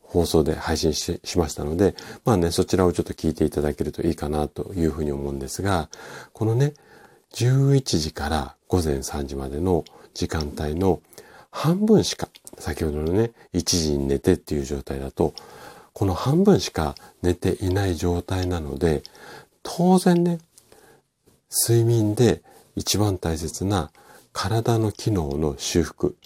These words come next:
ここもね、完全にできない状態になってしまって、その結果、疲れが溜まりやすくなります。で、この状態で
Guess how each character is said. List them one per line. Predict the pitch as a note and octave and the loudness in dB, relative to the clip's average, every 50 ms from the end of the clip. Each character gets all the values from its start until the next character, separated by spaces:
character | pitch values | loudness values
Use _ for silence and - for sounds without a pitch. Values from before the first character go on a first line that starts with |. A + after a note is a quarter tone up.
| - | -16
こ | - - - - | -12 -10 -8 -4
こ | - B2+ | -4 -2
も | B2+ B2+ | -2 0
ね、 | B2+ B2+ A#2+ - - - - - _ | -2 -2 -4 -6 -16 -20 -20 -20 _
完 | - - - F#2+ F#2 F#2 F#2 | -10 -6 -4 -2 -2 -2 0
全 | E2+ F#2 F#2 F#2 | 0 0 0 0
に | F2+ F2+ E2+ E2 | 2 0 0 2
で | D#2 E2+ E2 | 2 0 0
き | - - F2+ | 0 -2 -4
な | E2 D2 C2+ | -4 -4 -6
い | C2+ C2+ C2+ | -10 -10 -8
状 | - - D#2+ D2 C#2 C#2 | -4 -4 -2 -2 -4 -6
態 | - - D2 C#2 C2+ | -6 -6 -8 -6 -4
に | C#2 C#2+ | -4 -2
な | D2 D2 D2 | -2 -2 -4
っ | |
て | - - - D2 | -6 -8 -12 -12
し | - - | -10 -8
ま | D2+ C#2+ C#2 | -8 -8 -10
っ | C#2 | -10
て、 | - _ _ - - F3+ D#3 - - - - - - - - - | -14 _ _ 4 6 6 6 4 -2 -10 -20 -20 -20 -20 -18 -10
そ | - F#2 | -6 -2
の | F2+ F2 D#2+ | -2 -2 -2
結 | - - D2+ C#2+ _ _ | -2 -4 -6 -6 _ _
果、 | - - C3+ A#2+ - - - - - _ - | -2 0 0 0 0 -4 -16 -20 -20 _ -8
疲 | - - - - F#2 F2 | -6 -6 -4 -4 -4 -4
れ | D#2+ D2+ | -4 -4
が | C#2+ D#2 D2+ - | -6 -8 -12 -12
溜 | - - | -12 -12
ま | D2 D2 D2 - | -8 -8 -6 -6
り | D#2+ E2+ | -4 -2
や | G2 A2+ | -2 -2
す | A#2 - | -2 -4
く | - - - _ - | -8 -12 -16 _ -14
な | C#2+ C#2 C2+ | -12 -12 -12
り | C2 | -12
ま | C2+ - - | -12 -14 -14
す。 | - - _ - _ _ - _ _ _ _ - _ _ _ _ - | -16 -18 _ -20 _ _ -20 _ _ _ _ -20 _ _ _ _ -4
で、 | - A#2 F#2 - - - - - - - _ | -2 -2 -2 -4 -10 -20 -20 -20 -20 -20 _
こ | - - - E3 | -10 -2 2 4
の | E3+ F#3+ F#3 E3+ | 6 8 8 6
状 | - - - F#2+ F#2+ F#2+ F#2 | 4 4 2 2 4 2 2
態 | - - - E2+ E2 E2 D#2+ D#2+ E2 | 0 -2 -2 -2 0 0 0 2 4
で | - B2 A#2 E2 - | 6 6 6 6 2